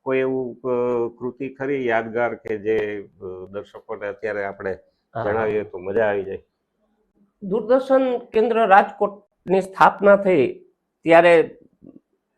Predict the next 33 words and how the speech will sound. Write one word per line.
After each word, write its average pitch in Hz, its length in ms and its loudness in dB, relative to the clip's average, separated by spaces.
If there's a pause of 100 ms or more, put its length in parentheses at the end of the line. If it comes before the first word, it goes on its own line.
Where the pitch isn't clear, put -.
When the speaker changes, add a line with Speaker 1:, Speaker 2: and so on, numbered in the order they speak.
(720)
Speaker 2:
મારું 165 380 6
પહેલું 190 420 2
જ - 160 -18
જે 151 140 -4
હું 151 140 2
કહું 147 180 -2
છું, 135 100 4
Speaker 1:
ખેલંદો 131 180 4
Speaker 2:
ખેલંદો 135 340 4
Speaker 1:
તમે 123 100 4
વાત 98 240 0
Speaker 2:
જે 147 80 0
Speaker 1:
કરી. 151 80 6
Speaker 2:
એમને 135 260 0
જોયું. 123 280 -2
પછી 190 260 0 (680)
એમના 160 460 2
ડિરેક્ટર 160 440 -4
સાથે 165 300 -4
મારે 156 220 0
વાત 160 300 -2
થઈ 156 160 -4
તો 135 180 -6
એણે 151 140 -2
મને 147 200 -4
કીધું 143 400 -10 (440)
Speaker 1:
હમ. 92 140 -16 (180)
Speaker 2:
કે, 170 260 4
"અમ, 123 560 -4 (140)
અમે 190 260 4
તમને 185 260 6
વિષય 156 360 2
આપી - 420 2